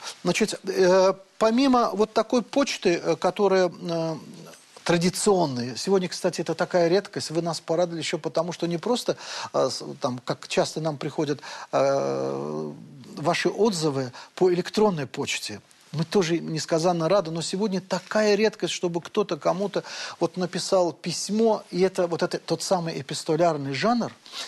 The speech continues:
который, как мы думали, отошёл в прошлое. Нет, наши телезрители подтверждают обратное.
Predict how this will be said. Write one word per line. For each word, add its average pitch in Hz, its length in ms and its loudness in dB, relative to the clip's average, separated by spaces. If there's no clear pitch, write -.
который, 165 300 0
как 160 220 -4
мы 156 120 -4
думали, 170 300 0
отошёл 147 360 0
в 143 40 -4
прошлое. 127 420 -4
Нет, 135 380 -2
наши 143 260 -2
телезрители 147 580 -2
подтверждают 151 600 -2
обратное. 127 480 -4